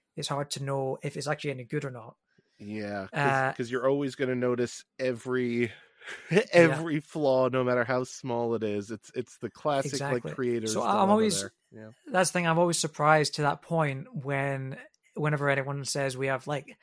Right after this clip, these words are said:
Speaker 1: good production value or anything, because I, I think our <laughs> production value is pretty shit. I think we're,
Speaker 2: <laughs>
Speaker 1: I think we're pretty terrible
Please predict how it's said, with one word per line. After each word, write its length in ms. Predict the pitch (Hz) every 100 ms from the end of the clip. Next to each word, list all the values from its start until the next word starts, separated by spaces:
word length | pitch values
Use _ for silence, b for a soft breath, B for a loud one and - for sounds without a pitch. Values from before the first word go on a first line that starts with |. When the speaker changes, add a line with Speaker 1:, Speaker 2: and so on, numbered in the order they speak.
| b b
Speaker 1:
good 180 | - 151
production 440 | - 147 156 160 135
value 340 | 131 127 127
or 100 | 127
anything, 280 | 131 127 123
because 180 | - 143
I, 220 | 156 - - b b b
I 60 | 151
think 140 | 165
our 60 | 170
<laughs> 0 |
production 440 | - 151 - 202
value 280 | 139 165 156
is 100 | 147
pretty 240 | - 160
shit. 360 | 139 - 180 -
I 140 | 160
think 260 | 147 165 156
we're, 240 | 147 139 147
Speaker 2:
<laughs> 720 | 392 - 370 _ _ _ -
Speaker 1:
I 80 | 170
think 420 | - 220 220 190
we're 100 | 175
pretty 220 | - 170
terrible 500 | - 165 180 135 131